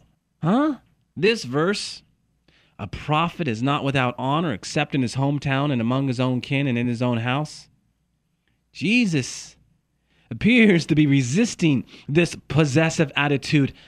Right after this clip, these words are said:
manifested by the people. The people of our Lord's native place were suffering from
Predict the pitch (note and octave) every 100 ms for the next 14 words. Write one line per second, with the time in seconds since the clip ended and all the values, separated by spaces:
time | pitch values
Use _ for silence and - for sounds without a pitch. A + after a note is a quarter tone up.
0 | - C3 C#3+ C#3 D3+ C#3 - A#2+ B2 A#2+
1 | A#2 A#2+ G#2 D2 - _ - - D3 G#3
2 | A3 F#3 F3 D3 - - - - _ C#3+
3 | D3 D3 D#3+ D3+ C#3+ - D#3 E3+ D3+ C3
4 | - F#3+ F#3+ - D3+ C#3+ - G3+ - D3+
5 | C#3 B2+ - D3 C3